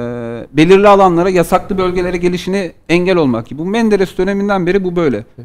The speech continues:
Speaker 1: Aslında bu özgürlükle ilgili bir durum. Mesela dünyadaki Müslümanların genel ahvaline bakmak durumunda da bunu rahat bir şekilde görebiliyoruz.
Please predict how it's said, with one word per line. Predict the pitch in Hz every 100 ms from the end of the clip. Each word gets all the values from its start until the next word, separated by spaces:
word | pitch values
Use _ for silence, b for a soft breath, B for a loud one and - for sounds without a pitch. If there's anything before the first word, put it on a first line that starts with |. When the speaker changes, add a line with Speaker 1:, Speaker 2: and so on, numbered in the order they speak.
| -
Speaker 1:
Aslında | 127 139 220 262 208
bu | 202 147
özgürlükle | 156 165 208 - 180
ilgili | 127 117 110
bir |
durum. | 110 104 117
Mesela | 143 170 156
dünyadaki | 160 175 180 190 196
Müslümanların | 185 - 196 196 208 190
genel | 160 180 185
ahvaline | 170 180 185 185
bakmak | 185 190 185
durumunda | 175 190 208 190
da | 135
bunu | 147 160
rahat | 170 175
bir | 151
şekilde | 156 160 151
görebiliyoruz. | 143 151 147 143 104 _